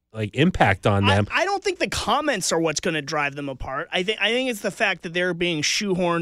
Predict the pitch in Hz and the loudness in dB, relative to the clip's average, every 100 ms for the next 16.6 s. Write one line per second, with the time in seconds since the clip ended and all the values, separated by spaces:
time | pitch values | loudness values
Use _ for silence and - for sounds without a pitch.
0 | 156 143 - 175 180 175 170 165 165 170 | 0 -2 0 0 2 2 0 0 0 2
1 | 165 151 135 - _ _ _ _ _ _ | 2 0 -4 -16 _ _ _ _ _ _
2 | 233 214 202 233 208 - - 208 - - | -4 -2 -2 -4 -2 -4 -4 -4 -4 -4
3 | 208 226 269 - 196 170 185 185 185 160 | 0 0 -2 -4 -4 0 2 2 0 0
4 | 175 160 147 - _ _ _ _ - - | 0 0 -2 -10 _ _ _ _ -18 -16
5 | - - _ _ _ _ 233 233 208 247 | -16 -20 _ _ _ _ -4 0 2 2
6 | 247 277 208 - 240 226 - 220 170 147 | 0 0 -2 -2 0 0 0 0 -2 -2
7 | 180 196 185 - 185 190 180 165 156 160 | -2 -2 -4 -14 -10 -6 -4 -2 -2 0
8 | 156 - 170 147 139 120 90 _ _ _ | -2 -4 -8 -2 -2 -2 -10 _ _ _
9 | _ 190 185 202 233 226 220 214 226 190 | _ -4 0 0 2 0 0 -4 -6 -4
10 | 175 180 175 156 143 135 156 160 160 - | -6 -4 -4 -4 -8 -8 0 0 -2 -10
11 | 151 - 180 196 190 - 151 123 98 175 | -16 -10 -2 0 0 -8 -16 -16 -16 -6
12 | 175 190 - - - 185 - 214 208 190 | 0 2 4 4 4 2 0 0 0 0
13 | 196 185 220 226 170 170 165 175 175 196 | -2 0 2 0 -2 -4 0 0 0 -2
14 | 175 143 226 202 175 - 254 254 269 220 | -2 -2 -4 -2 -2 -2 -4 -2 0 -2
15 | - 190 190 175 170 185 180 160 151 147 | -2 -4 -2 2 2 2 0 0 0 2
16 | 160 214 - 208 - 151 | 0 0 -2 -2 -2 -2